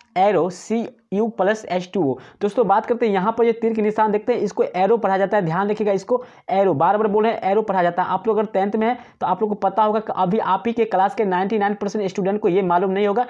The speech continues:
ये, ये तीर के निशान है, इसको क्या पढ़ते हैं? तो एरो पढ़ते हैं। आप लोग जरूर जान जाइए, एरो पढ़ते हैं। तो तेरह नंबर क्वेश्चन बात करते हैं, सी यू ओ प्लस एच टू एरो, सी यू प्लस एच टू ओ किस प्रकार की अभिक्रिया है? तो दोस्तों यहाँ पर देख रहे हैं हाइड्रोजन जो क्या है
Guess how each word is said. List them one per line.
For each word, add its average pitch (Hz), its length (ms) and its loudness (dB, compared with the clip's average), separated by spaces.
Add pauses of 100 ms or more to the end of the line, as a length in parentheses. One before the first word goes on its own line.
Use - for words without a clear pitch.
(260)
ये, 208 340 2
ये 180 200 0
तीर 208 220 -2
के 208 120 -2
निशान 196 240 0
है, 202 60 0
इसको 196 180 -4
क्या 196 200 0
पढ़ते 214 240 -4
हैं? 220 60 -2
तो - 180 -6
एरो 196 180 2
पढ़ते 170 260 -2
हैं। 135 80 -4
आप 180 240 -2
लोग 214 100 2
जरूर 175 240 2
जान 190 180 0
जाइए, 220 240 0 (260)
एरो 180 240 2
पढ़ते 139 280 -4
हैं। 139 160 -2 (240)
तो 196 80 0
तेरह 220 200 2
नंबर 240 160 0
क्वेश्चन 247 220 -4
बात 220 160 2
करते 240 200 0
हैं, 233 80 0
सी 240 260 -4
यू 226 180 0
ओ 226 220 0
प्लस 220 300 0
एच 208 260 -2
टू 247 120 0 (100)
एरो, 196 260 2
सी 220 260 -4
यू 226 140 0
प्लस 214 300 0
एच 190 220 -4
टू 196 140 2
ओ 175 60 0
किस 214 180 -6
प्रकार 220 280 -2
की 220 120 -4
अभिक्रिया 208 380 0
है? 254 120 -2 (460)
तो 170 80 -2
दोस्तों 196 260 0
यहाँ 202 240 2
पर 233 100 2
देख 214 200 2
रहे 233 100 4
हैं 180 60 -2
हाइड्रोजन 190 520 2
जो 226 100 2
क्या 226 160 0
है 247 120 0